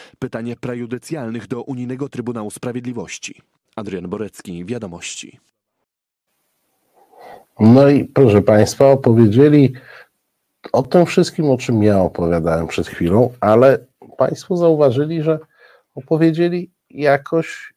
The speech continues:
Speaker 2: inaczej. Po pierwsze, mm, e, po pierwsze, z tym, e, funduszem, e, z tym funduszem spójności to nie jest tak źle.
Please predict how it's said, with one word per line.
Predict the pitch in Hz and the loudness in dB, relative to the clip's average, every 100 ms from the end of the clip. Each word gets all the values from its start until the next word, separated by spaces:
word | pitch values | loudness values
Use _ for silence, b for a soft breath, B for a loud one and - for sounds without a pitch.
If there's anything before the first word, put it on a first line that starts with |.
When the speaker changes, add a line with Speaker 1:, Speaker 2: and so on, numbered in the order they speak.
| - | -4
Speaker 2:
inaczej. | 139 113 76 - - - _ _ _ _ _ B B B B B B B B _ _ | 0 0 -2 -8 -20 -20 _ _ _ _ _ B B B B B B B B _ _
Po | - 117 | 0 0
pierwsze, | 123 156 175 196 175 - 147 135 123 110 | 2 4 6 6 4 -2 2 4 6 2
mm, | - 98 104 104 104 104 101 90 | -2 -8 -6 -4 -4 -6 -8 -6
e, | 104 104 101 | -4 -4 -6
po | - 110 | -6 -8
pierwsze, | - 127 139 139 127 - 120 117 117 113 107 _ _ _ _ _ _ _ _ _ _ | -4 -2 -2 -2 -8 -6 -2 -2 -2 -4 -8 _ _ _ _ _ _ _ _ _ _
z | - - - - - | -20 -20 -20 -20 -8
tym, | 180 180 170 160 | -4 -4 -4 -6
e, | 160 151 147 147 | -4 -2 -2 -4
funduszem, | - 143 135 139 - 143 135 131 92 - 101 98 107 | -4 -4 -4 -6 -4 -2 -2 -4 -8 -12 -12 -10 -6
e, | 113 113 113 110 104 b b b | -4 -4 -4 -8 -12 b b b
z | _ | _
tym | - 131 | -8 -8
funduszem | 123 135 139 143 | -8 -8 -8 -8
spójności | 127 - 139 135 - 135 _ _ | -8 -8 -6 -8 -10 -16 _ _
to | 160 | -6
nie | 160 151 | -4 -6
jest | 123 101 | -6 -10
tak | 117 87 | -12 -14
źle. | 73 67 57 | -14 -18 -20